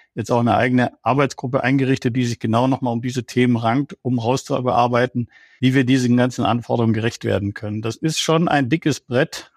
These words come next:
was man da bohren muss aus Versicherungsunternehmen. Und wie ich gesagt habe, die E-U-Verordnungen schlagen ja mittlerweile als Verordnung auch eins zu eins direkt durch. dora kann man sagen, gut, puh, kommt erst zwanzig fünfundzwanzig, ist zwar schon in Kraft, aber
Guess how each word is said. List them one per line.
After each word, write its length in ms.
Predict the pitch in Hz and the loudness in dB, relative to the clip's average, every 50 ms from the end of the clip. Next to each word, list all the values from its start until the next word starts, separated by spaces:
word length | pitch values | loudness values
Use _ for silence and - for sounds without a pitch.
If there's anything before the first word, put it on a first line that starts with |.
| - | -10
was 220 | - 131 135 - - | -4 -4 -4 -2 0
man 200 | 147 143 139 131 | 2 2 4 4
da 280 | 135 135 135 139 131 - _ _ | 4 4 2 2 0 -4 _ _
bohren 480 | - 147 131 131 135 147 151 151 139 135 | -14 -6 -2 0 2 2 4 4 4 4
muss 220 | 139 147 147 - | 4 2 0 0
aus 160 | - 143 143 - | -2 -2 -2 -2
Versicherungsunternehmen. 960 | - 135 127 139 143 131 - - 127 131 135 131 131 135 135 135 139 131 - _ _ _ _ _ _ | 0 0 2 2 2 2 0 0 0 2 2 4 4 4 4 2 2 0 -2 _ _ _ _ _ _
Und 140 | - 123 123 | 0 2 2
wie 100 | 131 131 | 4 2
ich 80 | 127 120 | 4 4
gesagt 320 | 123 113 135 143 139 - | 4 4 2 2 2 0
habe, 140 | 127 110 107 | -2 0 0
die 260 | 117 117 120 117 - _ _ _ _ _ - | 0 0 0 0 -2 _ _ _ _ _ 0
E-U-Verordnungen 880 | - 143 - - 180 208 196 - - 127 131 147 160 - 151 143 139 131 | 0 2 4 4 4 4 4 2 0 0 0 0 0 2 4 4 4 4
schlagen 420 | - - 127 123 131 151 165 165 | 2 0 0 2 2 2 2 0
ja 100 | 151 139 | 0 2
mittlerweile 640 | 131 127 135 - - 143 131 131 131 135 135 135 - | 2 0 -2 -2 0 0 2 2 2 2 0 0 -2
als 160 | 131 131 - | -2 -4 -6
Verordnung 440 | - - - - 143 - 147 135 127 | -6 -6 -4 -4 -4 -2 0 0 0
auch 160 | - 139 - | 0 -2 -4
eins 340 | - - 123 147 156 - - | -4 -2 -2 -2 -2 -2 -4
zu 100 | - - | -6 -2
eins 320 | - 120 135 143 131 - - | -2 0 0 -2 -2 -4 -4
direkt 300 | - 123 120 110 107 135 | -2 0 0 0 0 0
durch. 300 | 127 151 175 185 - - | 2 2 2 2 2 2
dora 340 | 131 143 147 151 147 143 | 2 2 2 2 2 0
kann 160 | 139 - 147 143 | 0 0 0 0
man 120 | 135 123 | 0 2
sagen, 340 | 120 127 135 151 143 120 107 | 2 2 2 2 0 -2 -2
gut, 340 | - 135 139 135 - - - _ _ | -2 -2 -2 -2 -4 -8 -16 _ _
puh, 220 | - - 147 147 135 | -4 -2 0 0 0
kommt 240 | - - 135 131 - | -2 -4 -4 -2 -2
erst 160 | 135 127 - | -4 -2 0
zwanzig 280 | - 135 131 131 135 - | 0 0 2 2 0 0
fünfundzwanzig, 800 | - 147 143 135 123 - 127 127 147 147 - 170 156 - - - _ _ - | 2 2 2 2 2 0 0 0 0 2 2 2 2 0 -2 -8 _ _ -12
ist 140 | 135 - | -12 -6
zwar 160 | - 139 135 - | -2 -2 0 0
schon 140 | - 135 | 2 2
in 120 | 135 131 117 | 2 2 2
Kraft, 380 | - - 131 165 - - - | 2 0 0 0 -2 -2 -2
aber 340 | 135 127 127 131 123 120 - | 0 0 2 2 0 -2 -4